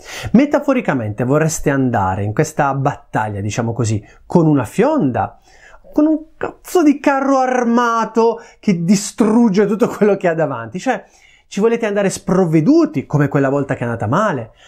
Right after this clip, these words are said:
O volete sapere veramente come comportarvi, come dare il meglio di voi a quella persona? Perché la cosa incredibile è che noi diamo sempre il meglio di noi con quelli a cui non ce ne frega nulla.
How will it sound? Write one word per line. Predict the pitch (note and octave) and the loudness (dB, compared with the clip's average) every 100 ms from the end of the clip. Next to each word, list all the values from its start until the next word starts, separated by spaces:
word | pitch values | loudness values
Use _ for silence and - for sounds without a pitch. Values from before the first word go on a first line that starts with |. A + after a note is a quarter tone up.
| - | -4
O | A3 | 0
volete | D4+ D#4+ D4+ | 0 0 -2
sapere | B3+ A3 D3+ | 0 0 0
veramente | D3 C3+ C#3+ B2 A2+ | 0 0 -2 -2 -6
come | - A#2 | -6 -4
comportarvi, | A2+ A2 A#2 A2+ B2+ B2 B2 | -4 -4 -4 -2 -2 -2 -2
come | F3 G#3+ | -2 0
dare | A#3 | 0
il | A#3 G#3 | 0 0
meglio | G3+ A#3+ G#3+ E3 | 0 2 2 2
di | C3+ | 2
voi | A#2+ C3+ G#2+ G#2+ G#2 - - | 2 2 0 0 -4 -8 -8
a | - C3+ | -6 -6
quella | - C3+ A#2 | -2 0 0
persona? | A2+ A2 - - G#2+ G#2+ - - | -2 -4 -4 -2 0 0 -4 -4
Perché | - D4+ | -2 2
la | C#4 | 2
cosa | E4+ D#4+ | 2 2
incredibile | A3+ G3 C#3 B2 B2+ A2 A2+ B2 | 2 2 0 2 2 2 0 0
è | |
che | B3+ E4+ | 0 2
noi | D#4+ | 2
diamo | F#3 D#3 C3+ | 2 0 0
sempre | - G#3+ D3 | 0 0 2
il | C#3+ D#3 | 2 2
meglio | B3 A#3+ | 2 2
di | G#3+ F#3 | 2 2
noi | C#4 F4 D#4+ - | 2 2 -2 -6
con | - C3+ | -2 -2
quelli | - C3+ | 0 0
a | C3 | 0
cui | - | -2
non | B2 A#2+ | -4 -4
ce | - | -4
ne | B2 | -4
frega | A2 B2 A2 | -2 -2 0
nulla. | A2 G#2+ A#2 | 0 -2 -4